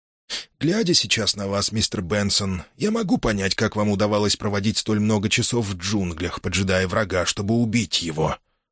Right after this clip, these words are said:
"Что еще вы собирались мне сказать?" —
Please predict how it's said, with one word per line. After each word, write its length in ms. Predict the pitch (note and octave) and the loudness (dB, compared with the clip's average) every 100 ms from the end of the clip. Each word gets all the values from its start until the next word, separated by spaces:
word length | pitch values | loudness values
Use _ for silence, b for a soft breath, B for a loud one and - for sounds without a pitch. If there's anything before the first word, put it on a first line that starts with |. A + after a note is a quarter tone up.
| _ _ _ - | _ _ _ -4
"Что 280 | - G2 G2+ | -2 2 4
еще 360 | A2+ G#2 B2+ A#2 | 4 4 4 2
вы 120 | G2 | 2
собирались 500 | G2+ F#2+ G2 G2 - | 2 2 2 2 2
мне 160 | G#2 G#2 | 4 2
сказать?" — 680 | - G#2+ F#2+ D#2+ - - | 2 2 0 -2 -4 -8